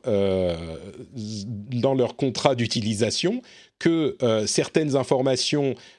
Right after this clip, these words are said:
non spécifiques vont être envoyées à Amazon et utilisées dans leur écosystème. Euh, ça va pas être, ah, euh,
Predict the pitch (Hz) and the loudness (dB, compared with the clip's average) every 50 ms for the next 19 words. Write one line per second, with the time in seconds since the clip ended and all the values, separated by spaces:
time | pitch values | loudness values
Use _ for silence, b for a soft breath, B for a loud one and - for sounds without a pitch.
0 | B B 101 107 127 151 156 160 147 - - - 131 127 - - - - - 190 | B B -2 0 2 2 2 2 0 0 0 0 0 0 -2 -4 -4 -4 -2 -2
1 | 240 233 - - - - 107 95 110 120 135 151 - - 127 110 104 110 104 104 | -4 -4 -6 -12 -12 -8 -4 -2 0 2 2 0 0 -2 -2 0 2 2 2 2
2 | 104 120 127 123 117 101 - - 117 101 98 90 104 110 98 98 98 95 101 143 | 0 0 0 2 0 0 -2 -2 0 0 0 0 0 0 0 0 0 0 0 0
3 | 185 233 214 180 - B B B B 104 101 92 85 - - - 82 82 85 78 | 0 0 0 -2 -4 B B B B -4 -4 -4 -4 -4 -8 -8 -8 -8 -6 -4
4 | 98 135 170 156 110 107 95 98 98 98 90 107 101 - 127 120 - 208 - - | -2 -2 -2 -2 -2 -2 -2 0 0 0 0 -2 -2 -2 -4 -4 -4 -6 -4 0
5 | - 269 - - - B B B B B 110 - - 135 113 117 117 - 156 147 | 0 0 0 0 -4 B B B B B 0 2 2 2 4 2 2 4 4 4
6 | 147 156 160 160 - - B B B B 156 156 165 160 147 135 120 117 120 113 | 4 2 2 0 -2 -6 B B B B 2 4 4 4 4 2 2 2 2 2
7 | 110 110 113 123 139 | 4 2 2 0 -2